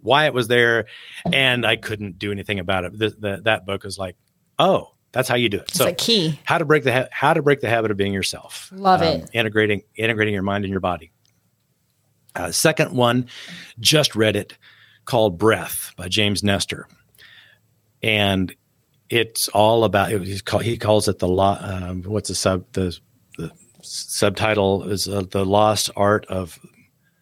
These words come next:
Speaker 1: The Lost Science of, of, I can't remember. Yeah, but it was, it was about the fact that so,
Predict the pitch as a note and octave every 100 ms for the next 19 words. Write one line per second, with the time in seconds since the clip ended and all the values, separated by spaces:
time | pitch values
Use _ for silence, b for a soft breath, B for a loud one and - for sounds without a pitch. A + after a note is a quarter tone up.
0 | _ _ _ - G2+ B2+ C3 - - A2+
1 | A#2 A#2+ A#2+ - - - G2 F#2+ E2+ -
2 | - _ _ _ - G2 A#2+ - - G#2+
3 | - G#2 F2+ - B - C#3+ C3+ B2 B2+
4 | C3+ A#2+ C3+ C3 - B B A#2 C#3 B2
5 | A#2 - _ b b b _ _ - -
6 | - C#3+ C#3+ C#3